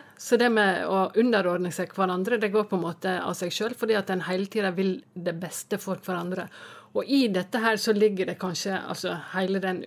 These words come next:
underordningsproblematikken da, at det,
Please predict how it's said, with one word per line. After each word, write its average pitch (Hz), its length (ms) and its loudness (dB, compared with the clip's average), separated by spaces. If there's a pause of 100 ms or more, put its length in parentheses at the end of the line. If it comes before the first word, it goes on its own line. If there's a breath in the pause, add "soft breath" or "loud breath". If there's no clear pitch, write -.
(200)
underordningsproblematikken 180 1800 -6
da, 175 120 -6 (100)
at 160 80 -12
det, - 140 -8